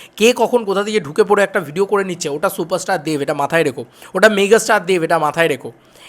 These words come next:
এই কথাটা কিন্তু মাথায় রেখো যে ওখানে কিন্তু এলি তেলি মোহাম্মদ আলী কেউ শ্যুট করছে না, ওখানে the biggest box office king our Tollywood industry, the দেব দা শ্যুট করছে,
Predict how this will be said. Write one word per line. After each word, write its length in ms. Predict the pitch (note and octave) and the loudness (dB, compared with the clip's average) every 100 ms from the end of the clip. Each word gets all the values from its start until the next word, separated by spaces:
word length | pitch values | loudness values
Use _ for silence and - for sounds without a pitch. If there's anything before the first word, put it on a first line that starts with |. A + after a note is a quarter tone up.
| - | -8
এই 120 | F3 | -4
কথাটা 300 | F3 F#3+ A3 | 0 2 2
কিন্তু 200 | A#3+ A#3+ | 2 4
মাথায় 260 | G3 F#3+ G#3+ | 4 4 2
রেখো 240 | D#3+ D#3 - - - | 2 -2 -6 -14 0
যে 60 | G#3+ | 6
ওখানে 240 | G#3+ A#3 | 6 6
কিন্তু 200 | A#3 A#3 | 0 -2
এলি 280 | B3 G#3 A#3 | 0 0 0
তেলি 200 | A#3 A3+ | 0 -2
মোহাম্মদ 320 | A3 G3+ A3 | -2 -2 -2
আলী 140 | G#3+ A3 | -2 -2
কেউ 260 | A3 A#3 | -2 -2
শ্যুট 220 | - G3 E3 | -2 -8 -6
করছে 320 | F3+ - F3 | -4 -2 -2
না, 160 | C3 A2+ - - - | -4 -8 -20 -20 -6
ওখানে 320 | E3 A3+ D4 C#4+ - - D3 C3+ | 2 2 2 -2 -18 -18 -18 -2
the 340 | G3+ C4+ D4+ D#4 - - C#3+ B2 | 4 6 6 4 -2 -20 -20 -2
biggest 520 | A3 B3 D4+ D4+ C#4+ - - | 2 4 4 4 2 -4 -2
box 140 | F3 A3+ - B3+ | 2 2 2 0
office 240 | C4 B3 - | 0 -6 -4
king 180 | C4 C4 - F#3+ | -4 -4 2 6
our 180 | A3 A#3+ A#3 | 6 4 2
Tollywood 320 | G3+ A#3 A3 | 0 0 -4
industry, 540 | A3 G#3+ G#3 - A#3+ B3 - - - C#3 C#3 | 0 0 0 -4 -8 -10 -18 -20 -20 -16 -6
the 300 | A3 C4+ C#4+ - D#3+ | -2 0 -2 -4 2
দেব 240 | G3 G#3 | 4 4
দা 240 | E3 F3 | 4 4
শ্যুট 240 | F3 F#3+ - | 4 -2 -8
করছে, 360 | C#3+ C#3 C3+ | -8 -8 -10